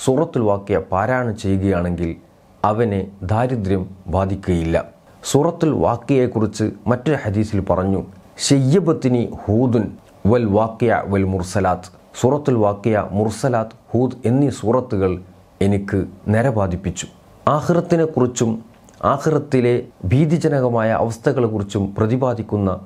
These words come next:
സൂറത്തുകളിൽപ്പെട്ടതാണ് സൂറത്തുൽ വാഖിയ. അത് പതിവായി പാരായണം ചെയ്യുമ്പോൾ ആഖിറത്തിനെക്കുറിച്ച് ബോധമുണ്ടാകുന്നു.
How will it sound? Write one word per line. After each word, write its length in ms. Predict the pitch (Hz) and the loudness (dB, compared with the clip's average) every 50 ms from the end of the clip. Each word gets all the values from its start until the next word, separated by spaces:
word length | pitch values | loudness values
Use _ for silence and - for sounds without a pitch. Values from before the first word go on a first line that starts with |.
| - - | -16 -10
സൂറത്തുകളിൽപ്പെട്ടതാണ് 1160 | - - 117 120 127 123 - 113 98 101 98 90 92 - 95 - 104 95 92 90 87 82 - - - _ _ _ _ _ - - | -2 0 2 2 2 0 -2 0 0 2 0 0 -2 -4 -2 0 0 0 0 0 -2 -4 -6 -10 -16 _ _ _ _ _ -10 -2
സൂറത്തുൽ 400 | - 123 123 110 95 - - 90 | 0 2 2 2 0 -2 -2 -4
വാഖിയ. 460 | 80 80 90 90 90 - - 92 85 - - - - - - - - | 0 0 0 0 -2 -2 -2 -2 -2 -4 -6 -16 -20 -20 -12 -2 0
അത് 400 | 110 117 113 143 143 143 151 147 - - - - - - - - | 0 2 2 2 2 0 0 -4 -12 -20 -20 -20 -20 -10 0 2
പതിവായി 500 | 131 127 147 175 156 139 123 123 120 113 - | 2 4 4 4 4 4 4 2 0 0 0
പാരായണം 480 | 117 117 131 139 147 143 135 127 117 110 | 0 0 2 2 0 0 0 0 0 0
ചെയ്യുമ്പോൾ 580 | 113 120 107 107 104 104 98 98 98 92 - - - - - - _ - | 0 0 2 2 2 2 2 2 2 0 -2 -8 -16 -20 -20 -14 _ -2
ആഖിറത്തിനെക്കുറിച്ച് 960 | 107 131 143 143 151 139 139 139 - 135 120 110 107 - 104 104 98 - - - - - - - | 0 0 0 0 -2 -4 -2 0 0 0 0 0 0 -2 -2 -2 -2 -4 -6 -6 -6 -6 -10 -6
ബോധമുണ്ടാകുന്നു. 960 | 98 87 107 110 123 123 131 123 110 101 95 92 92 90 87 92 92 90 85 | -2 0 2 2 2 2 2 0 0 0 0 0 0 0 -2 -2 -4 -4 -6